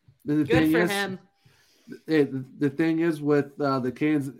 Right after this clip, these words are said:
Speaker 1: all, the, the Hurricanes have an all-time record of thirteen and three in the playoffs. This is from four days ago,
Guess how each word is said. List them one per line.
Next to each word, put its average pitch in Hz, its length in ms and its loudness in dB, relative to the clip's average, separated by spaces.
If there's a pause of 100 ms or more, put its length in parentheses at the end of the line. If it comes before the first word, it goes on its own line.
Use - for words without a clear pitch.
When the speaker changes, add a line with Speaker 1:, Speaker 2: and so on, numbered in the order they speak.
(420)
Speaker 1:
all, 147 360 -2
the, 139 500 -4
the 147 80 -4
Hurricanes 220 360 4
have 170 100 2
an 147 60 -4
all-time 175 540 0
record 175 200 2
of 135 120 0
thirteen 175 540 -2
and 143 180 -2
three 147 220 -2
in 143 80 0
the 127 80 -2
playoffs. 123 400 -2
This 131 160 -4
is 120 100 -8
from 123 180 -6
four 123 220 -2
days 110 260 -4
ago, 90 400 -14